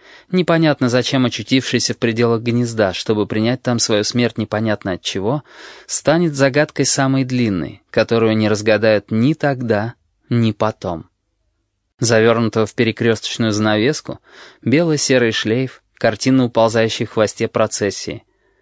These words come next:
Мы спустим его в актовый зал, и оставим там, в окружении консервных банок, утыканных свечами, очень торжественного и одинокого. А на обратном пути черный прикинется сумасшедшим или и вправду спятит.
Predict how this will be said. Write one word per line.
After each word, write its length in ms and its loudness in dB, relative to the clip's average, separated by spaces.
Мы 240 4
спустим 460 -2
его 260 4
в 60 2
актовый 400 0
зал, 400 0
и 80 0
оставим 520 0
там, 300 -2
в 60 -4
окружении 500 0
консервных 640 0
банок, 440 0
утыканных 500 0
свечами, 680 -2
очень 320 2
торжественного 800 0
и 40 2
одинокого. 720 -2
А 140 2
на 140 6
обратном 380 2
пути 280 -2
черный 460 0
прикинется 540 -2
сумасшедшим 800 -2
или 200 0
и 40 2
вправду 500 0
спятит. 540 -4